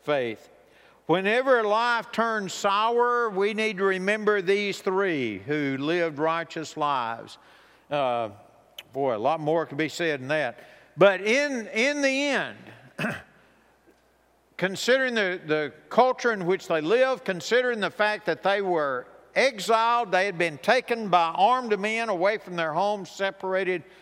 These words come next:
from their families, forcibly introduced to a new lifestyle, a new culture, and new morals.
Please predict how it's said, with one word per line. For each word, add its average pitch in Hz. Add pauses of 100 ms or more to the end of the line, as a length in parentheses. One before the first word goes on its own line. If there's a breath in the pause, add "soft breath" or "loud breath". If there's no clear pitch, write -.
(200 loud breath)
from 156
their 143
families, 175 (300)
forcibly 180
introduced 170
to 127 (520 loud breath)
a 120
new 175
lifestyle, 185
a 143
new 170
culture, 196
and 147
new 202
morals. 208